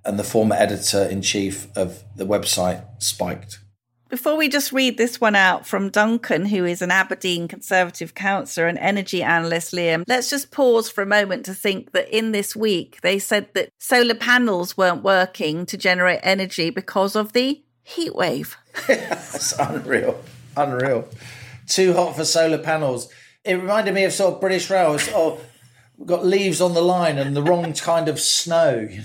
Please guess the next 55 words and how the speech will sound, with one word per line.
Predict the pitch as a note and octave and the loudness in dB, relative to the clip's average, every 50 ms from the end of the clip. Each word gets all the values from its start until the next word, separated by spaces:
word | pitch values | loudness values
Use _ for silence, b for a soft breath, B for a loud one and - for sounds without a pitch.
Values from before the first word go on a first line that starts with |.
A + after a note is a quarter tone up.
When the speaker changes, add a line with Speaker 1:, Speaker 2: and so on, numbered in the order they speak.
| - | -2
Speaker 1:
know? | F3 E3+ F3 - - | -2 -2 -2 -2 -2
Speaker 2:
Not | C#4 D4 - - D4+ | 0 0 2 2 2
only | D4 C#4 C4 B3+ | 2 2 2 0
was | B3 A3+ A#3 | 0 0 -2
it | A#3 - - | -4 -6 -4
too | - A#3+ A#3 A3+ - | -2 0 0 2 2
hot | G#3+ G#3+ - | 0 0 -2
for | G3+ | -4
solar | G3 - G#3+ G#3+ G3 G3+ | -2 0 0 0 0 0
panels, | G#3 - G#3+ G#3 G3 G3+ G#3 G#3 G#3+ G#3+ | -4 -4 -4 -2 -2 0 -2 -2 -2 0
there | A#3 A#3+ | 0 0
was | A#3+ C4 B3+ B3 | 0 0 -2 0
no | B3+ C4+ C4+ C#4+ | 2 2 2 2
wind. | C#4+ C#4 D#4 D#4 A#3+ F3 C#3+ C3+ C3 - B B B | 2 0 2 2 2 2 0 -2 -4 -6 B B B
So | B - G#3+ G#3 | B -2 -2 0
guess | G#3 - B3+ C4+ C4+ - - | 0 2 2 2 2 2 0
what | - A#3+ G#3 | -2 -2 0
was | A3+ A3+ A3+ | 0 -2 -2
producing | - A3 G#3+ A#3 A#3+ B3 B3 A#3+ B3 A3 F#3 F#3+ | -4 -8 -4 -2 0 0 0 -2 -4 -6 -6 -2
most | F#3+ F#3+ G#3 A3+ A3+ - | 2 2 2 2 0 -4
of | A#3 A3+ | -4 0
our | A#3 A3+ A3+ A#3 | 2 2 2 2
energy? | A3 F#3+ E3 F3+ - A#2+ A#2+ F3+ | 2 0 -2 -4 -6 -6 -6 -6
It | A3+ B3 | -4 -4
was | D4+ D4 - | -6 -10 -6
gas, | - F#4+ F#4+ A4+ A#4 G#4+ G4+ - - | -2 2 2 4 2 2 -2 -6 -6
Halligan. | - D4+ F#3 G3 G#3 G3+ F3 D#3+ C#3 C#3 D#3 - B B B B B | -2 0 0 0 0 0 0 0 0 -2 -6 -8 B B B B B
It | - - - | -12 -8 -6
was | A#3+ A#3+ A#3+ | -6 -6 -4
gas. | - - F#4 F#4 D#4+ D4 C#4+ - | -2 0 2 2 2 0 -2 -2
But | - C4 C4 | -2 -2 0
we're | D4 D#4 | 2 2
all | D#4+ | 2
gonna | C#4+ D#4+ C#4 C4 | 2 0 -2 -2
be | C#4+ C#4+ | -2 -4
fine | - - C#4+ C#4+ D4+ D4+ C4+ B3 A3+ | -4 -2 2 2 4 4 4 2 2
when | G#3+ G#3 G#3 | 0 0 0
we, | G3+ G#3 G#3 | 0 -2 -2
when | G#3+ G#3+ G#3+ G#3 | -2 -2 -2 0
we | G3+ G#3+ | -2 -2
switch | - - G#3+ F#3 - - | -2 -2 -4 -4 -2 -2
everything | G3+ F#3+ F#3 G3 G3 G3+ G3 G3 | -2 0 0 -2 -4 -4 -2 -2
off | F#3 F#3 F#3+ - | -2 -2 -2 -2
next | G3 F#3 E3+ - - - - | -2 -2 -2 -2 -6 -6 -2
year. | F3+ F#3+ F#3+ G3 G#3+ A#3+ | 0 2 2 2 2 0
We're | G#3+ A3+ A3+ | 0 -2 -2
not, | A#3+ A3+ A3+ | -2 0 0
we're | C4 B3+ | 0 0
gonna | - A#3 A#3 | 0 0 -2
be | G#3+ A3+ | 0 0
Speaker 1:
Crikey. | A#3 A3+ A3+ B3+ A#3+ G#3+ F3+ D#3 | 0 0 2 2 2 2 2 0
Speaker 2:
fine. | - B B B B B B B | -4 B B B B B B B
So | - C#4 C4+ | 2 2 2
Duncan | B3+ C4+ D4 D4+ E4 G4 D4+ - F4+ G3+ F#3 F3+ G3 | 4 4 4 4 4 2 -2 -2 -2 -2 -2 -2 -4
says, | G#3+ - - G#3+ F3+ F3+ E3+ F3 G#3 - | -8 -4 0 2 2 4 2 2 0 -4